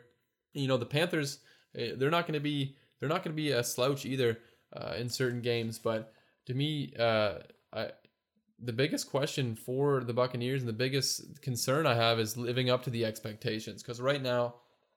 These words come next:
the expectations are through the roof with this team. So, uh,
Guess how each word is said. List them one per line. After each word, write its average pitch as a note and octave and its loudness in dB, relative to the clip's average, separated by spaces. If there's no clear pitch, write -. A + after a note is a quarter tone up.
the B2+ 2
expectations C#3+ 2
are A#2 4
through F3 4
the D#3+ 4
roof D#3 6
with - 2
this A2+ -8
team. A2 -4
So, A#2 -2
uh, - -4